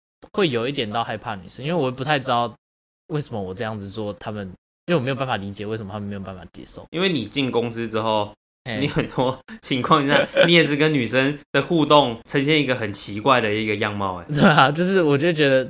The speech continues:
Speaker 1: 哦，就这样，这样就好了。就是怎么讲，完了，词穷了。<laughs>
Speaker 2: 讲不出来啦。
Speaker 1: 对啊，讲不出来，就是，就会觉得他们没有办法理解我，啊，我就是像对待男生这样对待他们就好了。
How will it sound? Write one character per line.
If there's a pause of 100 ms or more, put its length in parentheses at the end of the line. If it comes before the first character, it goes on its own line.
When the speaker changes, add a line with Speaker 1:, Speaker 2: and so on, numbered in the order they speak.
(100)
Speaker 1:
哦，
就
这
样，
这
样
就
好
了。 (180)
就
是
怎
么
讲，
完
了，
词
穷
了。
<laughs> (2750)
Speaker 2:
讲
不
出
来
啦。
Speaker 1:
对
啊，
讲
不
出
来，
就
是， (220)
就
会
觉
得 (920)
他
们
没
有
办
法
理
解
我，
啊，
我 (240)
就
是 (240)
像
对
待
男
生
这
样
对
待
他
们
就
好
了。